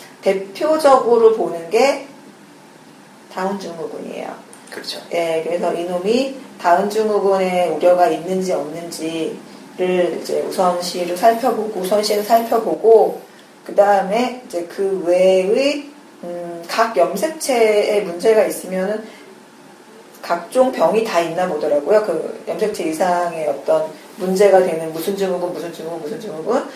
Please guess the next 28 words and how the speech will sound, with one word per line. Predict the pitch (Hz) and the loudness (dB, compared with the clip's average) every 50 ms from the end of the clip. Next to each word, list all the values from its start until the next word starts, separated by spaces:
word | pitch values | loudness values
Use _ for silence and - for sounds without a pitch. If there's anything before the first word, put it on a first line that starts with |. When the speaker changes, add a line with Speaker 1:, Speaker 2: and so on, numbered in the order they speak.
| - - - - | -16 -20 -20 -12
Speaker 1:
이제 | - - - | -8 -8 0
그런 | - 240 254 269 269 | 2 4 4 4 4
것들을 | 254 254 240 226 220 220 | 2 2 2 2 4 4
실제로 | 226 233 294 294 - 277 254 240 | 4 2 0 2 2 2 2 2
다 | 226 - 185 175 160 | 0 0 0 2 2
이제 | 156 - - 151 - | 0 0 -2 -4 -4
이상이 | - - - 214 202 196 185 165 | -4 -4 -2 -2 -2 0 -2 -4
있는지 | 156 160 175 170 170 - - | -6 -8 -10 -10 -8 -2 -2
없는지 | 151 147 151 156 160 156 160 160 | -2 -2 -2 -6 -8 -8 -8 -8
검사를 | - 135 - - - 196 190 180 180 | -8 -10 -6 0 2 2 4 4 2
해보는 | 214 220 220 233 226 208 196 185 | 2 0 0 -2 -2 -4 -4 -4
거예요. | - - - - - - - - - - - - - - - - | -6 -6 -4 -4 -4 -4 -4 -8 -12 -18 -20 -20 -20 -20 -20 -8
그래서 | - 214 214 208 208 220 214 202 196 196 185 - - - - - - - | -2 0 2 4 6 8 8 8 6 4 0 -8 -16 -20 -20 -20 -12 -4
양수 | - 185 185 208 254 269 | 0 0 2 2 4 4
검사는 | 262 247 240 240 233 214 214 220 220 220 220 208 202 190 180 - - - - - - - - - - - - - - - - - - | 4 4 4 4 4 4 4 2 2 2 2 2 0 -2 -6 -8 -10 -14 -16 -20 -20 -20 -20 -20 -20 -20 -20 -20 -20 -20 -20 -8 -2
아무래도 | - 180 202 208 202 202 | 2 4 6 6 6 4
직접 | 196 - 185 - - - - - | 4 -2 -6 0 2 2 2 2
찔러 | - 269 269 269 254 - | 0 2 4 6 6 6
넣는 | 185 160 - 180 196 208 | 4 2 2 0 -2 -2
것이기 | 202 190 185 - 185 180 175 - | -2 -2 -2 -4 -6 -8 -8 -6
때문에 | - 156 151 151 156 185 208 202 185 160 - - - - - - - - - - - - - - - - - - - | -6 -8 -8 -4 -2 0 0 2 0 -2 -4 -8 -14 -18 -20 -20 -20 -20 -20 -20 -20 -20 -20 -20 -20 -20 -20 -20 -12
뭐 | - 156 156 156 - | -6 -2 -2 -2 0
많은 | - 156 151 175 214 240 240 | 0 0 0 2 4 4 4
경우는 | 233 220 202 208 202 202 202 196 | 6 4 4 2 0 -2 -4 -2
아니지만 | 170 160 160 165 165 - 175 165 165 165 165 160 | -4 -4 -4 -6 -10 -12 -10 -8 -8 -8 -8 -6
위험할 | 160 175 180 180 185 185 185 | -4 -4 -2 -2 -2 -4 -6
수도 | 185 - - 165 151 | -8 -10 -10 -10 -10
있고 | 147 147 - - 175 175 175 170 156 151 147 147 | -10 -12 -10 -4 0 0 2 2 2 0 -4 -6